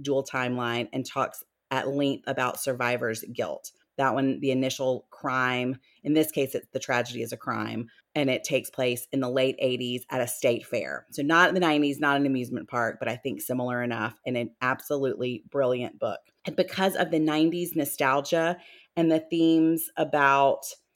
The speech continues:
memory and pain and healing, I, and the book club fiction tone of this work, I thought about The People We Keep by Allison Larkin, which is absolutely one of my favorites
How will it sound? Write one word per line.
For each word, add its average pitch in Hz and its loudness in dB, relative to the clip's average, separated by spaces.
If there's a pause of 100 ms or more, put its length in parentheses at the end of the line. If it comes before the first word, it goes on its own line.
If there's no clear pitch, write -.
memory 196 2
and 135 -2 (100)
pain 196 2
and 139 0
healing, 208 2 (100)
I, 165 -4 (120)
and 156 4
the 143 4
book 180 6
club 170 4
fiction 175 0
tone 160 2
of 180 -2
this 196 2
work, 196 2 (320)
I 175 0
thought 165 4
about 156 2
The - 0
People 185 -2
We 160 0
Keep - -6
by - 0
Allison 139 0
Larkin, 127 -2 (220)
which - -6
is 143 -4
absolutely 147 2
one 143 0
of 139 0
my 131 0
favorites 120 -2